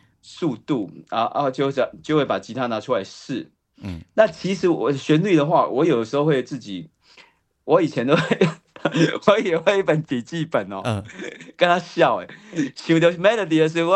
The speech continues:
Speaker 1: 我就会先把，我就会在笔记本上面把谱踩下来欸。
Speaker 2: 我，我，哦。
Speaker 1: 对。
Speaker 2: 这，现在的年轻朋友写歌比较没像我们这样哦。
Speaker 1: 对，但是我后来也改了，因为现在有那个
Speaker 2: 嘿。
Speaker 1: 手机都有那种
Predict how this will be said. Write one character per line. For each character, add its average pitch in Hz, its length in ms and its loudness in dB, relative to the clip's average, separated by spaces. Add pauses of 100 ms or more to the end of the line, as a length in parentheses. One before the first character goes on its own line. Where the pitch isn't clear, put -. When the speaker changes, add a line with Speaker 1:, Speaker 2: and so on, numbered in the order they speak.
(300)
Speaker 1:
我 139 140 2
就 175 140 -2
会 180 100 4
先 175 240 -6
把， 123 360 -2 (160)
我 135 180 -4
就 165 100 -4
会 170 140 2
在 170 100 0
笔 139 140 -4
记 151 160 -4
本 110 100 -8
上 139 140 -8
面 139 100 -8
把 120 160 -6
谱 117 200 -16
踩 87 180 -18
下 85 240 -12
来 69 80 -16
欸。 50 240 -20 (600)
Speaker 2:
我， 95 120 -6 (440)
我， 98 220 -12
哦。 92 800 -6 (480)
Speaker 1:
对。 104 260 -6
Speaker 2:
这， 175 200 -6
现 196 240 0
在 160 240 -2
的 104 360 0
年 98 200 -2
轻 123 180 -2
朋 117 160 -2
友 95 60 -2
写 80 220 -6
歌 101 180 -4
比 87 100 -6
较 92 140 -2
没 82 140 -4
像 85 200 -4
我 76 80 -6
们 67 140 -12
这 78 160 -8
样 71 180 -10
哦。 64 180 -16 (160)
Speaker 1:
对， 247 160 4
但 277 100 4
是 285 40 -2
我 208 120 -2
后 247 120 6
来 214 100 0
也 156 120 -4
改 127 240 0
了， 113 100 -4
因 220 120 2
为 202 140 2
现 - 140 0 (100)
在 214 120 -2
有 156 180 -4
那 165 160 -6
个 170 200 -4
Speaker 2:
嘿。 165 60 -12 (320)
Speaker 1:
手 175 200 0
机 214 280 -6
都 208 220 2
有 156 160 -2
那 175 180 0
种 147 120 -4